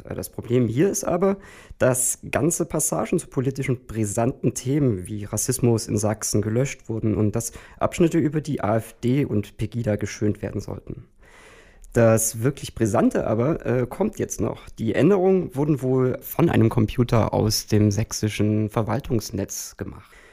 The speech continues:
Und das hat ja natürlich schon so ein bisschen Geschmäckle.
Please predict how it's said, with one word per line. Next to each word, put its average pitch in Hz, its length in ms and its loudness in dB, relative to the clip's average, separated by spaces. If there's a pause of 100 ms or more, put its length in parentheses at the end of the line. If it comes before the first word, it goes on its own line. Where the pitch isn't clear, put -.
(140)
Und 110 320 2
das - 200 -4
hat 113 100 -4
ja 120 40 2
natürlich 113 320 2
schon 123 240 4
so 101 80 0
ein 104 80 0
bisschen 104 300 -2
Geschmäckle. 104 600 -6